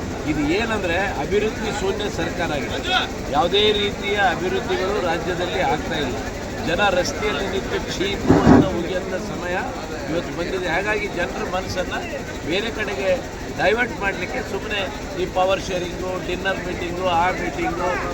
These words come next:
ಈ ಮೀಟಿಂಗು ಮಾಡ್ಕೊಂಡು ಹೋಗ್ತಾರೆ ಹೊರತು, ಜನರಿಗೆ ಅರ್ಥ ಆಗಿದೆ ಕಾಂಗ್ರೆಸ್ ಸರ್ಕಾರ ಯಾವ ರೀತಿ ಆಡಳಿತ ಕೊಡ್ತಾ ಇದೆ ಅಂತೇಳಿ. ಜನ ಬೇಸತ್ತಿದ್ದಾರೆ.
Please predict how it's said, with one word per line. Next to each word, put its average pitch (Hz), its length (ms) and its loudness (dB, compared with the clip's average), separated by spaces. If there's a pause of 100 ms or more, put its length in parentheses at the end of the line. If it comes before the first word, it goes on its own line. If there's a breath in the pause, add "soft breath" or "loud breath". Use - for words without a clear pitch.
(240)
ಈ 180 60 4
ಮೀಟಿಂಗು 180 500 -2
ಮಾಡ್ಕೊಂಡು 170 360 -2
ಹೋಗ್ತಾರೆ 170 320 0
ಹೊರತು, 185 360 -2 (480)
ಜನರಿಗೆ 214 340 0
ಅರ್ಥ 190 240 2
ಆಗಿದೆ 190 280 2
ಕಾಂಗ್ರೆಸ್ - 560 0
ಸರ್ಕಾರ 180 380 0
ಯಾವ 170 160 2
ರೀತಿ 170 260 0
ಆಡಳಿತ 165 500 0
ಕೊಡ್ತಾ 165 240 -4
ಇದೆ 165 180 -2
ಅಂತೇಳಿ. 160 840 -4
ಜನ 160 200 0
ಬೇಸತ್ತಿದ್ದಾರೆ. 175 800 -2